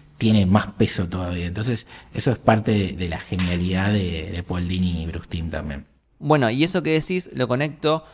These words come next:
Speaker 2: con un capítulo de la serie que es considerado uno de los mejores, que se llama Mad Love o Amor Loco,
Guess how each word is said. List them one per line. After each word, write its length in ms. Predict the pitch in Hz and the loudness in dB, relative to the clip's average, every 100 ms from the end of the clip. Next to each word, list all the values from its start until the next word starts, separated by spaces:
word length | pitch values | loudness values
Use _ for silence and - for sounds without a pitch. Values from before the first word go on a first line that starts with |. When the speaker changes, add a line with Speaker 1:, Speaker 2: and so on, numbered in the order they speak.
| - - | -18 -2
Speaker 2:
con 300 | 123 131 - | -2 -2 -4
un 360 | 160 160 156 143 | -4 -2 -2 0
capítulo 340 | 131 170 160 | 0 0 2
de 40 | 135 | 4
la 120 | 123 | 4
serie 400 | 127 170 160 139 | 2 0 0 -2
que 160 | - 123 | -2 -2
es 100 | 139 | -2
considerado 840 | - 131 113 123 139 143 139 131 | -4 -4 0 2 4 4 2 -2
uno 240 | - 147 143 | -6 -4 -2
de 80 | 131 | 0
los 180 | 110 | -2
mejores, 640 | 107 117 - 180 131 147 - - - _ - | -4 -4 4 4 4 0 -10 -20 -20 _ -10
que 100 | 120 | -8
se 100 | 127 | -4
llama 400 | 143 151 156 - | -4 -2 -4 -4
Mad 260 | 127 135 127 | -2 -2 0
Love 420 | 135 151 156 - _ _ _ | 4 4 4 -4 _ _ _
o 260 | - 110 101 | -4 -2 0
Amor 260 | 110 123 131 | 2 0 2
Loco, 400 | 160 131 156 | 0 0 -6